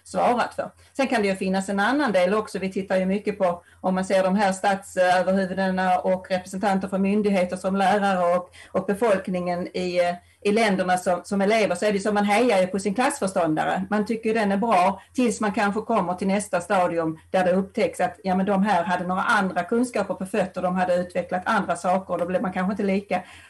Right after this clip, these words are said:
ehm, nöjd i efterhand. Så det är svårt också, det vill säga det här med förtroendet för våra myndighetspersoner är ju stort i nästan alla länder. Och det beror ju på just det att, att man,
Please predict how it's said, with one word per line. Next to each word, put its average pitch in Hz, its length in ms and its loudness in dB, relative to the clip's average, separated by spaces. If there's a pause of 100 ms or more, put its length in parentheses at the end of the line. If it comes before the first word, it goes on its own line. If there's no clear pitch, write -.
(120)
ehm, 175 520 -2
nöjd 190 440 2
i 180 100 -6
efterhand. 196 500 -2
Så 190 60 -12
det 196 80 -2
är - 20 -2
svårt 226 500 2
också, 180 340 0 (120)
det 190 240 -8
vill 190 120 -2
säga 196 120 2
det 196 60 2
här 202 140 2
med 165 120 -6
förtroendet 226 680 0
för 170 340 2 (200)
våra 180 260 2
myndighetspersoner 180 760 -2
är 180 160 0
ju 180 60 -6
stort 202 360 -2
i 196 60 0
nästan 190 300 -2
alla 208 240 2
länder. 190 440 -2 (300)
Och 202 80 -6
det 214 100 0
beror 226 280 2
ju 196 80 0
på 269 100 0
just 214 360 0
det 202 140 0
att, 175 200 0
att 180 160 -6
man, 185 160 0